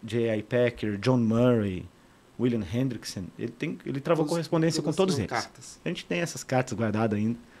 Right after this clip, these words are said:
Speaker 1: guardadas ainda, e eles ajudaram, né, dando insights, né, é, trocando ideias sobre teologia. E, e aí lá nos Estados Unidos ele teve contato com Al Martin, com Walter Chantry,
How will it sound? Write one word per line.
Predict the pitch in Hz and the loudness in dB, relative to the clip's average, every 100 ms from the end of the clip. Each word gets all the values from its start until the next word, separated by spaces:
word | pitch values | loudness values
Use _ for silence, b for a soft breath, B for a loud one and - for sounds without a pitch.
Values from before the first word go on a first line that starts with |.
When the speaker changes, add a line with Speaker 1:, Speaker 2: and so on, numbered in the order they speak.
| B | B
Speaker 1:
guardadas | 107 101 113 104 | -2 0 0 0
ainda, | 104 120 127 | 0 0 2
e | 104 135 - | 2 0 0
eles | 139 180 190 | -2 2 2
ajudaram, | 190 196 165 147 165 170 - B B B - | 2 2 4 6 4 0 -6 B B B -6
né, | 120 147 | 0 0
dando | 143 127 127 120 101 - | 2 0 0 -2 -6 -10
insights, | 120 131 - 143 139 135 120 120 - - 113 | -4 -2 0 2 4 4 2 -2 -6 -6 -4
né, | 117 131 120 104 B B B B _ | 0 2 0 -2 B B B B _
é, | - 104 92 - - - - | -10 -8 -8 -12 -20 -20 -14
trocando | - 120 131 120 | -8 -4 0 0
ideias | 107 117 113 | 2 4 4
sobre | - 104 | 2 -6
teologia. | - 117 131 123 113 139 127 | 0 2 4 2 0 2 2
E, | 92 113 - - - - - - - | 2 0 -2 -6 -20 -20 -20 -16 0
e | |
aí | 143 | 2
lá | 147 170 | 8 6
nos | 180 | 6
Estados | 160 160 147 | 2 2 4
Unidos | 160 165 | 2 2
ele | 160 | 2
teve | 160 143 | 2 0
contato | 160 139 131 - | 0 2 0 0
com | 147 127 98 | -2 -2 2
Al | 127 135 | 2 4
Martin, | 127 123 117 131 117 | 4 4 2 0 -2
com | 110 123 117 | -2 -2 0
Walter | 113 113 120 | 2 2 0
Chantry, | - 135 127 123 - 127 | -2 2 4 2 0 0